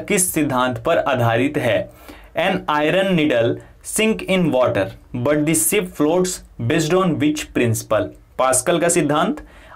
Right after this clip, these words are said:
आर्किमिडीज का सिद्धांत, गुरुत्वाकर्षण का नियम और इनमें से कोई नहीं। करेक्ट आंसर इसके लिए हो जाएगा हमारा ऑप्शन नंबर बी, यानी कि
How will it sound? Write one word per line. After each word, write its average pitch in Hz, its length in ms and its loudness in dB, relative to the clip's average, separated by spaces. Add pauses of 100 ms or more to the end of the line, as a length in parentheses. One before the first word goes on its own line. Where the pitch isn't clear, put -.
आर्किमिडीज 160 560 0
का 190 140 0
सिद्धांत, 165 520 2 (140)
गुरुत्वाकर्षण 160 800 0
का 160 100 2
नियम 156 380 2
और 139 160 2
इनमें 123 260 0
से 190 180 0
कोई 113 320 0
नहीं। 98 320 -6 (640)
करेक्ट 220 320 2
आंसर 180 220 2
इसके 165 220 0
लिए 147 160 2
हो 127 180 2
जाएगा 120 320 2
हमारा 147 340 2
ऑप्शन 120 400 2
नंबर 107 320 0
बी, 175 400 0 (260)
यानी 143 160 0
कि 185 260 0